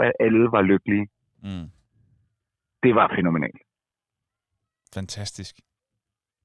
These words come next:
Speaker 1: Ja.
Speaker 2: Det lyder,
Speaker 1: Det var
Speaker 2: det lyder så fantastisk, når folk beskriver tooghalvfems.
Speaker 1: <laughs>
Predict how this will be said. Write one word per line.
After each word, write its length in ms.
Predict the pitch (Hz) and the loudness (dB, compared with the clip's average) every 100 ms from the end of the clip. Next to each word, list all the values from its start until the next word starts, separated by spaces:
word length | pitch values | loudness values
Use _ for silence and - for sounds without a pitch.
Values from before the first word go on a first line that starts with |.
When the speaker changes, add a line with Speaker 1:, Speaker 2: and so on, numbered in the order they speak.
| _ _ 120 | _ _ -4
Speaker 1:
Ja. 100 | 101 _ _ _ 113 | -4 _ _ _ -12
Speaker 2:
Det 100 | 120 | -6
lyder, 140 | 143 | 2
Speaker 1:
Det 60 | 151 | 4
var 280 | 120 107 95 | 4 0 -6
Speaker 2:
det 80 | 135 | -8
lyder 140 | 147 | -6
så 160 | 131 135 | -6 -8
fantastisk, 640 | 127 113 107 - 101 - - | -8 -6 -8 -8 -12 -14 -10
når 100 | 107 | -8
folk 240 | 107 95 | -4 -6
beskriver 480 | 107 - 110 67 90 95 _ _ _ _ - | -6 -8 -8 -6 -6 -8 _ _ _ _ -10
tooghalvfems. 580 | 87 90 90 151 - | -6 -6 -6 -6 0
Speaker 1:
<laughs> 40 | 135 | -2